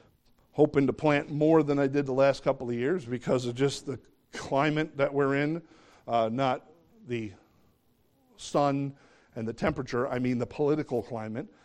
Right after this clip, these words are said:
and seeing that the store shelves are empty and things like that are going on. Um, so you wanna plant a garden,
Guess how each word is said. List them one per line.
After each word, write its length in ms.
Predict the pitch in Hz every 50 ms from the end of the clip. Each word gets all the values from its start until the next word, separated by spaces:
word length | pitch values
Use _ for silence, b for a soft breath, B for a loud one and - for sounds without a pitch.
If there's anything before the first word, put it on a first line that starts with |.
| b b b b b b b -
and 280 | 110 107 104 104 101
seeing 320 | - - - 135 127 123 120
that 160 | 123 117 113
the 60 | - 117
store 240 | - - 139 131
shelves 400 | 131 - - 143 120 127 120 113
are 120 | 113 120 127
empty 400 | 131 139 127 - 143 170 185 170
and 300 | 123 117 113 110 107 107 -
things 240 | 131 131 127 113
like 160 | 127 120 113 107
that 160 | 127 123 120
are 60 | 117
going 280 | 110 117 117 113 110 110
on. 240 | 110 120 139 156 b b b b b b b b b b
Um, 460 | - 127 131 131 127 123 120 120 123 127 b b b b b b b b -
so 240 | - - 127 120 127
you 120 | 127 131
wanna 200 | 131 131 127 120
plant 280 | - 135 131 131 127 -
a 60 | 123
garden, 540 | 107 143 180 202 170 123 107 113 135 147